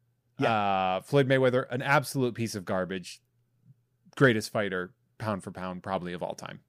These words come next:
Speaker 2: Uh,
Speaker 1: And I
Speaker 2: uh,
Speaker 1: do lo-, I do love that a internet personality took him to a full decision, and Conor McGregor got knocked out by <laughs> Floyd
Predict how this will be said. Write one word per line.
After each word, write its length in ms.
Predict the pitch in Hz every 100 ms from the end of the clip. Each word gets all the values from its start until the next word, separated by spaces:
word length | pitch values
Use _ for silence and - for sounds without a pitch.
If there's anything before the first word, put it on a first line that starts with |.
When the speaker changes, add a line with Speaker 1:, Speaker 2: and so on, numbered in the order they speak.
| _ _ _
Speaker 2:
Uh, 40 |
Speaker 1:
And 300 | 110 101 156
I 80 | 165
Speaker 2:
uh, 60 | 147
Speaker 1:
do 120 | 196
lo-, 180 | 202 170
I 100 | 170
do 160 | 160 190
love 280 | 175 165 139
that 220 | 147 - 139
a 400 | 147 135 131 - _ _ _
internet 440 | 190 190 151 135 -
personality 800 | 156 - 139 135 117 107 113 - _ _ _ _ _
took 220 | - 170
him 460 | - 160 143 139 131 - _ _ _ _ _
to 200 | 208 170
a 60 | 139
full 440 | - 180 160 151
decision, 760 | 123 135 - 165 - 123 107 - _ _ _ _ _
and 120 | 147 120
Conor 280 | 170 139
McGregor 400 | 127 120 127 110
got 160 | 107 95
knocked 320 | 127 101 -
out 180 | 110 98
by 120 | 110
<laughs> 20 |
Floyd 340 | - 120 -